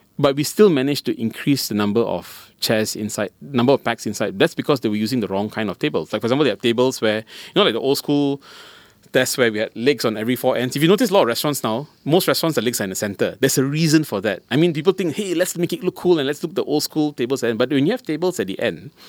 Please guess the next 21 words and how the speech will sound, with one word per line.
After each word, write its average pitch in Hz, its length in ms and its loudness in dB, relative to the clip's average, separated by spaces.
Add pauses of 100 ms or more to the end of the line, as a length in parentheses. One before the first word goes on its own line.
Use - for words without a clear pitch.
(440)
it's 143 140 2
not 240 160 2
easy 143 200 -6
to 107 120 -12
join. 98 400 -6 (440)
And 135 140 2
when 135 100 4
you 160 60 4
want 202 140 2
to 117 40 -4
pull 170 320 2
another 117 220 -2
chair 139 220 0
across 139 300 -4
to 101 260 -4
squeeze 117 320 -2
in, 92 220 -4
you 110 100 -6
can't 135 180 0
do 120 120 0
that. 98 180 -2